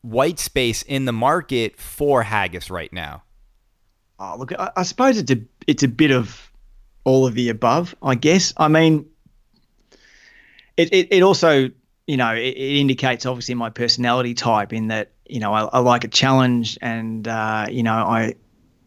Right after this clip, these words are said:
Speaker 2: like to think I'm entrepreneurial. So, yeah, when I looked at it at a very high level, I thought the industry is growing,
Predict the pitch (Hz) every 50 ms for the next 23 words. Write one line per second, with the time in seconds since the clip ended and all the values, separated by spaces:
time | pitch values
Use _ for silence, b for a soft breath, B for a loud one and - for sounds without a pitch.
0 | _ _ _ _ - 156 131 131 147 - 131 107 120 117 117 110 110 113 117 -
1 | - - - 117 117 120 120 117 113 107 107 113 - - 127 127 123 123 120 117
2 | 117 110 - - _ _ _ - 151 160 151 131 127 127 127 135 135 139 165 -
3 | - 151 135 127 127 123 123 123 120 123 113 131 131 127 127 120 117 120 123 131
4 | 147 139 127 123 123 120 117 117 - 131 123 123 117 - _ _ - 123 131 139
5 | 135 127 - - 117 113 117 - 147 165 170 175 175 170 170 160 139